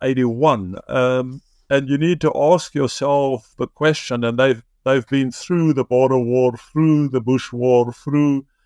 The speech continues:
the war in Angola, the operations in Lesotho, how many deployments, um, how many of you are driving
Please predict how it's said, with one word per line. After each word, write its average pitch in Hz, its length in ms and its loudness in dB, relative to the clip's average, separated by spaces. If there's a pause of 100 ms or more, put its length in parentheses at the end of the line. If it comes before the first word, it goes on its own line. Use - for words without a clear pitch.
(320)
the 123 80 -2
war 139 340 2
in 131 100 -2
Angola, 123 840 2 (100)
the 127 120 0
operations 123 720 -2
in 120 200 -2
Lesotho, 120 1000 -2
how 131 220 0
many 127 260 -2
deployments, 120 920 -2 (560)
um, 131 560 0 (360)
how 175 200 4
many 170 220 0
of 135 160 0
you 143 420 2
are 123 160 0
driving 123 920 0